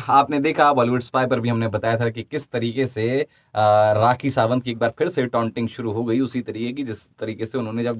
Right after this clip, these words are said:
नाड़ा खींचते वक्त, अ, टॉन्टिंग की थी। और वो टॉन्टिंग इतनी बढ़ गई कि टॉन्ट करते करते राखी ने अभिनव को ठरकी बोल दिया। फिर वो लड़ाई इतनी बढ़ गई कि रुबीना भी इन्वॉल्व हो गई और रुबीना ने वो बकेट का, कपड़े वाली बकेट का पानी फेंक दिया,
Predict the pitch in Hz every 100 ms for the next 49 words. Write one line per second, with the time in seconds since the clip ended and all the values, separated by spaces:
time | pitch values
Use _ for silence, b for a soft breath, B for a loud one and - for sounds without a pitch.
0 | 101 107 110 110 95 - 104 - - 98
1 | 98 98 98 101 101 110 107 110 b b
2 | b b - 147 160 151 151 147 147 147
3 | 139 139 139 147 147 147 135 131 123 135
4 | 123 123 127 123 113 117 117 117 113 101
5 | 104 107 104 95 123 120 120 113 107 113
6 | 110 98 101 95 95 101 123 123 117 113
7 | 110 101 110 117 113 110 104 110 107 110
8 | 131 151 110 98 110 127 143 127 - 113
9 | - 143 - 110 107 113 92 101 - -
10 | 110 139 - 90 92 151